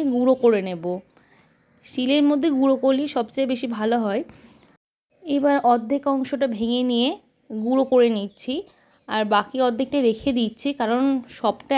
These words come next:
একেবারে গুঁড়ো করলে একদম জল হয়ে যাবে, তাই একটু একটু করে গুঁড়ো করে নেব। অর্ধেকটা নিয়ে গুঁড়ো করে নিয়েছি একবারে। এবার একটা গ্লাস নিয়ে নিয়েছি, গ্লাসের মধ্যে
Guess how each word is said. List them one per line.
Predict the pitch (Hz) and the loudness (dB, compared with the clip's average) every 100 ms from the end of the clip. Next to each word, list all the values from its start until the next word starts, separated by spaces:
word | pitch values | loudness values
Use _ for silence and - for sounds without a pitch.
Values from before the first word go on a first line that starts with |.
| 247 | 0
একেবারে | 233 254 254 269 | 0 0 0 0
গুঁড়ো | 240 240 233 | 0 0 2
করলে | 233 269 | 2 2
একদম | 254 226 254 254 | 2 0 0 0
জল | 233 226 262 | 2 2 4
হয়ে | 262 | 2
যাবে, | 226 220 247 | 2 0 -2
তাই | 262 240 247 | -2 -2 -2
একটু | 240 - 269 | -4 -8 -8
একটু | 247 | -6
করে | 247 247 294 | -6 -4 -4
গুঁড়ো | 247 247 | -2 0
করে | 226 220 202 | 2 2 0
নেব। | 190 175 180 - - - - | -2 -2 -6 -8 -20 -10 -4
অর্ধেকটা | 226 226 277 294 | -2 -2 -2 0
নিয়ে | 262 262 | 2 2
গুঁড়ো | 247 247 254 | 0 0 0
করে | 254 254 | 2 0
নিয়েছি | 226 214 226 262 254 | 0 -2 -4 -4 -2
একবারে। | 226 - 226 233 - - - - | -4 -4 -4 -2 -4 -12 -20 -6
এবার | 240 240 | -2 -2
একটা | 302 294 | -2 -2
গ্লাস | 247 247 240 262 285 | 0 2 0 0 0
নিয়ে | 277 247 | 2 2
নিয়েছি, | 214 208 214 330 453 - | 2 0 -2 -6 -8 -8
গ্লাসের | 226 233 220 220 240 | -2 0 0 0 2
মধ্যে | 220 208 - | 2 -2 -6